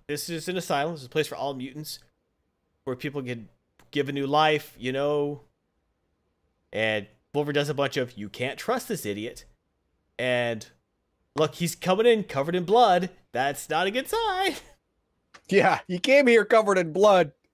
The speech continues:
Speaker 2: Uh
Speaker 1: Magneto says, "Yeah, but most of it's his. So, uh, if you're so concerned, go figure out where he came from," and throws him back through the portal Omega Red just stepped out of.
Speaker 2: Okay.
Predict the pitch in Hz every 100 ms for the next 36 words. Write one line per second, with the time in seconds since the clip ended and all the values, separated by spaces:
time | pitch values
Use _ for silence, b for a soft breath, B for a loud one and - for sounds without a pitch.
0 | _ 170 131 202 208 202 196 185 180 175
1 | 170 151 175 190 175 170 247 285 240 208
2 | 202 - 160 - 120 71 - - _ _
3 | - 180 170 165 160 160 160 277 247 202
4 | 208 220 202 202 - 208 190 170 190 185
5 | 139 110 147 139 131 123 139 110 - 185
6 | 131 120 117 104 98 - 95 117 107 -
7 | _ _ _ _ _ _ _ _ _ _
8 | _ _ _ _ _ _ _ _ _ _
9 | _ _ _ _ _ _ _ _ _ _
10 | _ - - -